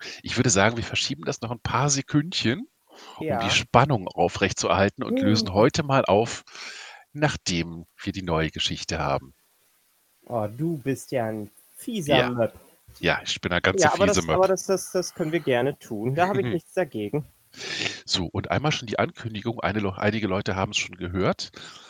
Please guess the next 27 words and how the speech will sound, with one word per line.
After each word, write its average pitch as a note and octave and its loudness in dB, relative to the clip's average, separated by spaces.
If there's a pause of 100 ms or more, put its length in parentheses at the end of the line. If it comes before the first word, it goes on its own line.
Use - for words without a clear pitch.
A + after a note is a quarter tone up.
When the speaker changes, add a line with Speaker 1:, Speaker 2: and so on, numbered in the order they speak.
(220)
Speaker 1:
Ähm, G#2+ 4
sobald G2+ 2
der A#2 2
Jackpot - -4
quasi F#2+ -4
geknackt - -8
ist, - -8
also G#2 -2
irgendjemand F#2+ -8
dann E2 -4 (920)
den E2 -6
Preis - -4
gewonnen F#2 -8
hat, C#3+ -8
setzen - -6
wir A2 -2
alle A#2 -2
Punkte A#2 -6
wieder G2+ -4
zurück, - -6
damit C3+ 0
dann G2+ 4
auch - -6
ein F#2+ 2
bisschen F#2 -4 (720)
faire, G#2+ 4
äh, - -6